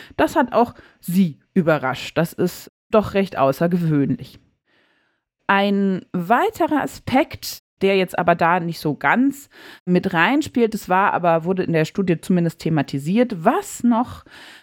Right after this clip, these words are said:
weiter einen Einfluss haben kann, ist tatsächlich das Mikrobiom. Da gibt's ebenfalls, äh, Studien zu, zum Beispiel, dass wenn das Bakterium Fusobacterium nucleatum vorhanden ist, dann kann das auch diese Art von Tumorbehandlung günstig beeinflussen.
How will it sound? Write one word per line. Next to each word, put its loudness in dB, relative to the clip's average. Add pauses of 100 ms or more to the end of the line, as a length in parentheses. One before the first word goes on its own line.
(120)
weiter 0
einen -2
Einfluss 0
haben 2
kann, 0
ist -6
tatsächlich 0
das -8
Mikrobiom. 0 (440)
Da 4
gibt's -4
ebenfalls, 0
äh, 2
Studien 0
zu, 0
zum 0
Beispiel, 0
dass 0
wenn 2
das -2
Bakterium 0 (240)
Fusobacterium 0
nucleatum 0
vorhanden 0
ist, -2
dann 2 (400)
kann 0
das -2
auch 2
diese 0
Art -2
von 2
Tumorbehandlung 0
günstig -2
beeinflussen. -2